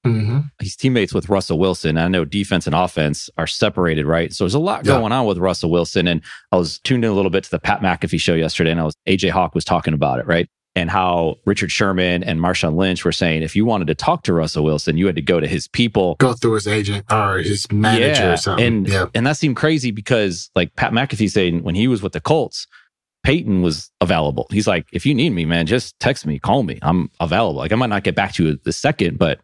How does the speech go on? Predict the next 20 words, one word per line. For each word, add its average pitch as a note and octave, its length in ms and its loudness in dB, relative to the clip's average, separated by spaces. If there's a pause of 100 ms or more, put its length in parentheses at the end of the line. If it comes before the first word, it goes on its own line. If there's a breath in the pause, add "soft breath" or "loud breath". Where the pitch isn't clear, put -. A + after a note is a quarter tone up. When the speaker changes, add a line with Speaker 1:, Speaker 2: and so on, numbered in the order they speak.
Speaker 2:
I'm A2+ 140 0
here." G#2+ 320 0 (440)
And G2+ 80 0
so C#3 120 0
you C3 120 2
start B2+ 300 -2
seeing, B2+ 320 0
like, F#2+ 380 0 (580)
I A#2+ 80 2
guess F3+ 180 2
my A#2+ 100 0
question C3+ 340 2
is, F2+ 360 0
like, E2+ 200 -2
you've G#2+ 160 -4
been G#2+ 140 2
a E2+ 60 0
part A#2+ 220 2
of G2+ 80 0
some D2+ 220 -4